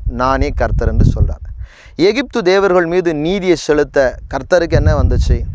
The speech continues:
கர்த்தர் ஏன் எகிப்தின் தேவர்கள் மீது நீதியை செலுத்த வேண்டும் என்று சொன்னா, நம்ம ஒரு எண்பது ஆண்டு காலம் பின்னாடி போனா நல்லா இருக்கும்னு நான் நினைக்கிறேன். ஏன் அப்படின்னா, மோசேவின் பிறப்புக்கு, பிறப்புக்கு முன்னாடி நிறைய சம்பவங்கள் நடக்கிறது.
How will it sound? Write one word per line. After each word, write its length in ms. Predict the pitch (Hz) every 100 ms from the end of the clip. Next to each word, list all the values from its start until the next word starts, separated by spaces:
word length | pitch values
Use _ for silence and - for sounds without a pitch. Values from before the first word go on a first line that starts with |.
| - - - -
கர்த்தர் 360 | 185 - 226
ஏன் 160 | - -
எகிப்தின் 420 | - 208 - 180
தேவர்கள் 400 | - - 170 -
மீது 240 | - -
நீதியை 320 | 151 165 156 147
செலுத்த 360 | 143 139 147
வேண்டும் 240 | 139 - 131
என்று 160 | 120
சொன்னா, 420 | - 123 139 120 - - - -
நம்ம 180 | - 131
ஒரு 140 | 131
எண்பது 400 | 143 170 196 185
ஆண்டு 280 | 156 180 170
காலம் 260 | 156 147 131 143
பின்னாடி 240 | 156 131 -
போனா 220 | 131 139
நல்லா 300 | 131 131 135
இருக்கும்னு 380 | 117 - - 127
நான் 140 | 110
நினைக்கிறேன். 320 | 113 113 107 - 123
ஏன் 200 | 139 147
அப்படின்னா, 460 | 117 117 120 - - - - - - - - - -
மோசேவின் 560 | 202 233 233 208 180 -
பிறப்புக்கு, 460 | - 180 170 175 156 139 -
பிறப்புக்கு 560 | 170 180 180 160 151
முன்னாடி 420 | 151 160 156 135 - - -
நிறைய 320 | 139 143 151
சம்பவங்கள் 500 | - 135 139 135 131
நடக்கிறது. 500 | 123 120 117 107